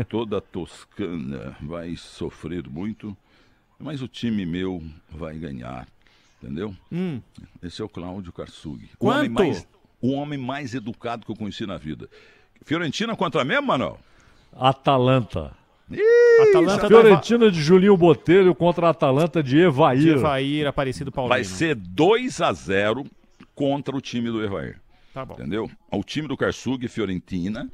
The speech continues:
Speaker 1: vai
Speaker 3: É, um
Speaker 1: ganhar
Speaker 3: gol de
Speaker 1: por dois.
Speaker 3: Batistuta, né?
Speaker 2: Isso.
Speaker 1: O Batistuta fazia gol, hein, rapaz?
Speaker 3: Oh.
Speaker 1: Então, você sabe quem foi Batistuta, Mendo? Você que não é do
Speaker 2: Não,
Speaker 1: ramo.
Speaker 2: imagina. Eu sei, sei que ele sofreu com os
Speaker 3: Claro
Speaker 2: dois
Speaker 3: que sabe.
Speaker 2: joelhos, inclusive parou de jogar por causa disso.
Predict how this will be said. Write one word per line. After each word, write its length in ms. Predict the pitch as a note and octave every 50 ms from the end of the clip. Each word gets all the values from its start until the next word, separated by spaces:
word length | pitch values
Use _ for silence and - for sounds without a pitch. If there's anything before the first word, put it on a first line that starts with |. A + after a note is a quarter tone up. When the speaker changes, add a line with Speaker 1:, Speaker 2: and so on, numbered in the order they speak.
| - - - _ _ _ -
Speaker 1:
vai 160 | - G#2 -
Speaker 3:
É, 40 | F#2
um 20 |
Speaker 1:
ganhar 140 | - G#2 G2 C3
Speaker 3:
gol 100 | E3 F3
de 100 | D3 D3+
Speaker 1:
por 160 | B2+ D3+ D#3+
dois. 200 | D3+ B2 C#3 D3
Speaker 3:
Batistuta, 560 | C#3 - E3 F#3 G3 F#3 - F3+ E3 D3 D3+ D#3+
né? 280 | D3 - _ - C#3
Speaker 2:
Isso. 340 | C3 C3 A#2+ - - - G2+
Speaker 1:
O 140 | A2 G2 E2
Batistuta 600 | D2 C#2 F2+ F2 - - G#2+ F#2+ F2+ D#2+ - D#2+
fazia 280 | - F2+ D#2+ D2+ E2+ E2 D2+
gol, 240 | C#2 E2 E2+ D#2+
hein, 60 | F2+ F2+
rapaz? 560 | D2+ C#2 - _ - A#1 A1 - - - _ _ _ _ _ _ - -
Speaker 3:
Oh. 60 | - E2
Speaker 1:
Então, 340 | G2 A#2 - - C2 A#1 - _ _ _ _ _ _ _
você 160 | _ - A2+ G#2+
sabe 240 | - F3 G3 G3+ A3+
quem 120 | E3+ D#3+
foi 160 | C#3 - D#3
Batistuta, 640 | C3+ B2+ A#2+ G#2 - - - - F#3 C4+ - - D3
Mendo? 280 | A#2+ A2 F#2 F2 F2+
Você 160 | F#2+ - C#3 C3
que 140 | - C#3+
não 80 | B2+ B2+
é 80 | A#2+ A2+
do 60 | -
Speaker 2:
Não, 80 | -
Speaker 1:
ramo. 500 | G#3+ F#3 E3+ E3 D#3+ E3 E3+ F3+ G#3 G#3+ D#3+ C#3+
Speaker 2:
imagina. 560 | E3 F3+ D3 C3 C#3+ D3+ D#3 D3 B2 A#2 C3+
Eu 140 | F3 C4 D#4+
sei, 400 | - - - E4+ F4 E4 G3 C3+
sei 280 | - - F3 F#3 G#3 A#3
que 120 | - C4+
ele 200 | C#4 D4 D4 C4
sofreu 480 | - - C4+ A#3+ - - - F#3 G#3 A3+
com 140 | - B3+
os 100 | C4 D3 C#3
Speaker 3:
Claro 120 | C3+ F#3+
Speaker 2:
dois 200 | A3+ C4 C4+ F3
Speaker 3:
que 20 | C#3
sabe. 120 | E3 D#3 D3+
Speaker 2:
joelhos, 400 | C#3+ C#3 A#2+ G#2 G#2 G2 G2 -
inclusive 580 | C#3 B2 A2+ D3 C3+ G#2+ A2 C3 D3 C#3+ G3
parou 200 | F#3+ G3+ G3 G3
de 60 | F3+ D#3+
jogar 240 | F3+ F3 E3 E3
por 60 | E3 -
causa 180 | G#3 G#3+ F3+
disso. 380 | D3 C3+ C3+ B2+ - - -